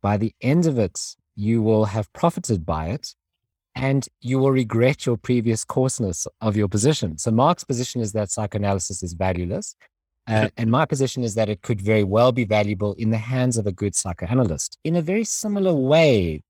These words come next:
Speaker 1: to giving poetry over to a good critic. So I, I really like this idea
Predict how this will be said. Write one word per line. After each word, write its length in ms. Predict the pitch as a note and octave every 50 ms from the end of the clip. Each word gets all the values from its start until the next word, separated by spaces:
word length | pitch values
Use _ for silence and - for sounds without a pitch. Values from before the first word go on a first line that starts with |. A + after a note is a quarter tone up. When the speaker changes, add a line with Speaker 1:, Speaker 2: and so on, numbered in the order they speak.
| _ -
Speaker 1:
to 560 | - - - B2+ A#2+ A#2+ A#2 A#2 A2+ A2+ A2+ - _ _ _ _ _ _ _ _ _ _ _ _ _ _
giving 280 | - C3 B2 C3 B2 A2
poetry 400 | - - B2+ A#2+ G#2+ - - G2+
over 240 | G#2 A2 G2+ G#2 F#2+
to 500 | - - - A2+ G#2+ G#2 G#2 G2+ G2 F#2 _ _ _ _ _ _ _ -
a 60 | G#2+
good 280 | G2 G#2 G#2+ G#2 -
critic. 520 | - - B2 G#2+ - - - - - - _ -
So 400 | - - - D#3 D3+ D3+ D3+ - - _ - - -
I, 160 | B2 D3 E3 - -
I 80 | D3+
really 280 | D3+ D3+ E3+ A3+ A3+ F#3
like 400 | C#3+ C3+ C3+ C#3+ D#3+ D#3+ - -
this 160 | C#3+ - -
idea 800 | C3 B2 G2+ F#2+ F#2+ A2 A2+ A#2+ A2 F#2 D#2+ D2 C#2+ C#2+ F#2+